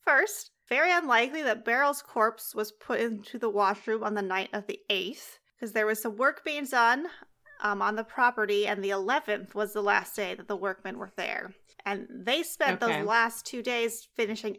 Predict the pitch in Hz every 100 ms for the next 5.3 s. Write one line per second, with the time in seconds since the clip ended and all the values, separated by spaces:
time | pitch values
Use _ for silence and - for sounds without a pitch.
0 | - 247 240 220 202 190 185 196 - 208
1 | 180 180 185 - _ _ 208 196 196 196
2 | 180 196 214 208 220 233 214 - 208 220
3 | - 202 - 226 - - 196 - - -
4 | - - - _ - 440 294 208 - -
5 | - -